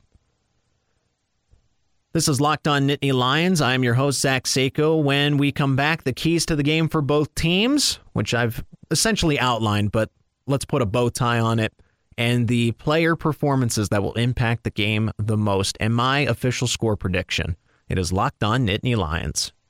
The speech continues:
Welcome back to Locked On Nittany Lions. I'm your host, Zach Sako. Final segment, the keys to the game for both teams, the player performances that will impact this game the most,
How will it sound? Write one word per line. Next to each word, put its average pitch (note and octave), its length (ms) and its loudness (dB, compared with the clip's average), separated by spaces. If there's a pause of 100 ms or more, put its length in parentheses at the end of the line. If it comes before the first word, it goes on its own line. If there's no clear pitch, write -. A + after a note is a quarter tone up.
(2000)
Welcome A2+ 340 0
back C#3 280 0
to C3+ 100 0
Locked C3+ 280 0
On C#3 140 2
Nittany B2+ 240 0
Lions. D#3 320 2
I'm A2+ 160 0
your G#2 100 0
host, C3 260 0
Zach B2 260 -2
Sako. D3 420 0
Final D3+ 320 0
segment, D3 460 0
the C3 80 -2
keys D3+ 300 -2
to C#3+ 60 0
the C3+ 60 2
game C#3 220 0
for C3 140 -2
both C3 300 -2
teams, E3 720 0 (540)
the - 100 -6
player C3 240 2
performances C#3 720 0
that A#2+ 140 0
will A2 120 -2
impact C3 500 -2
this A#2+ 160 0
game B2+ 240 0
the B2 80 0
most, D#3 480 -2